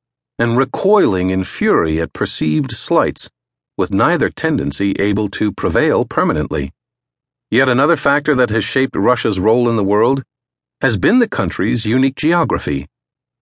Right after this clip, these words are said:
It has no natural borders, except the Pacific Ocean and the Arctic Ocean,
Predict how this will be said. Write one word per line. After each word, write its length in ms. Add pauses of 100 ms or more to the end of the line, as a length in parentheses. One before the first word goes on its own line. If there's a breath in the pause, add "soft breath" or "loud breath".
(140)
It 120
has 200
no 320
natural 460
borders, 600 (380)
except 440
the 180
Pacific 480
Ocean 340
and 120
the 160
Arctic 380
Ocean, 380